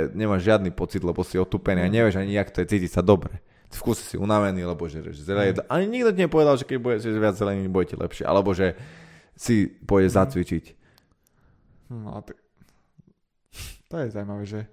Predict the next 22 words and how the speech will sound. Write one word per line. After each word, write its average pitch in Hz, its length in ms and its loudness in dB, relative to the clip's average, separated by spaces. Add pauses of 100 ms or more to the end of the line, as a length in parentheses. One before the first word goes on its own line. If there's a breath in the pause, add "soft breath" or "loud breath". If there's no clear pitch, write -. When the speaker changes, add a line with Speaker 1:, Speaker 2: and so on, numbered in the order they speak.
(600)
Speaker 2:
niekto 139 320 -8
ti 123 120 -12
to 120 140 -4
musí 120 320 -8
prvýkrát 113 520 -8
povedať. 90 480 -12 (320)
Niekde 113 320 -10
sa 107 160 -12
to - 80 -16
na 110 80 -10
teba 104 240 -10
nalepí, 98 400 -10
buď 117 220 -10
na 107 100 -8
internete, 107 420 -10
alebo 107 380 -10
Speaker 1:
Áno, 175 320 2
Speaker 2:
spoločnosť. - 160 0
Speaker 1:
to 117 80 8
áno, 143 360 6 (120)
ale 110 380 4
že 107 340 2